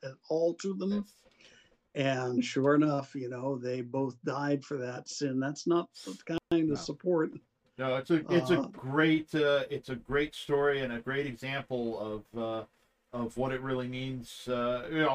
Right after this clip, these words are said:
Speaker 2: of, of what, uh, well, you have to understand what the sin actually was, but, uh, and it's in chapter five. Um, but yeah, um, you know, they died for their sin.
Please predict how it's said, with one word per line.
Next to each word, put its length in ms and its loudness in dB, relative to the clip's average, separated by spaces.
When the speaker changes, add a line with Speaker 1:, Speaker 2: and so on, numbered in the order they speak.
Speaker 2:
of, 240 -12
of 300 0
what, 380 -2
uh, 300 0
well, 180 8
you 120 8
have 200 4
to 80 2
understand 480 2
what 180 4
the 80 -12
sin 260 2
actually 460 0
was, 420 2
but, 320 -2
uh, 300 2
and 220 0
it's 120 -12
in 100 -4
chapter 380 0
five. 340 -2
Um, 520 -2
but 120 -2
yeah, 280 6
um, 640 -4
you 100 0
know, 60 -2
they 180 6
died 680 2
for 600 -2
their 220 2
sin. 380 -4